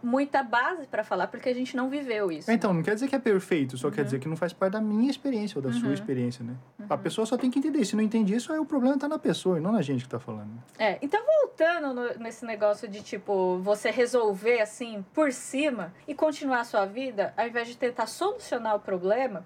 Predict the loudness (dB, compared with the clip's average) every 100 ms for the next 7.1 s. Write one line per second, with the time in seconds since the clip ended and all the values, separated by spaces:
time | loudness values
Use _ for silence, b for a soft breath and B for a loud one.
0 | -4 -4 0 2 2 0 2 2 2 0
1 | 2 2 0 0 0 -2 -2 0 0 0
2 | -2 -2 -6 -8 0 2 4 2 2 2
3 | 2 2 0 -2 0 0 -2 -4 -4 -10
4 | _ -4 -4 -2 -6 -4 -4 -2 -2 -2
5 | -12 -16 -20 _ 0 2 2 -2 0 -4
6 | -6 -10 -4 0 2 2 2 0 -2 -2
7 | -4